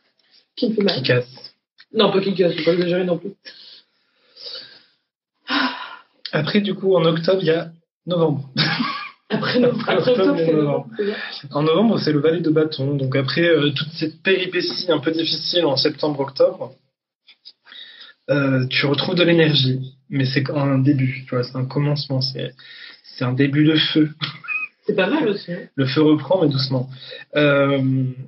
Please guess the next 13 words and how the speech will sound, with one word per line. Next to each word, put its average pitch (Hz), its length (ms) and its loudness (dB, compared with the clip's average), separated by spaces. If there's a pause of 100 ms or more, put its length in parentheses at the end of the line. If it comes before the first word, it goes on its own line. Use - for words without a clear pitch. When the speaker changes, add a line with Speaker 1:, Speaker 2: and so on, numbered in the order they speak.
(540)
Speaker 2:
et - 80 -2
du 139 140 0
coup, 175 140 -4
ouais, 180 140 6
tu - 140 0
re-, 151 240 0
tu - 140 -2
retrouves 147 260 0
l'énergie 151 380 2
de 147 40 -10
passer 147 280 0
à 139 40 2
l'action, 165 680 0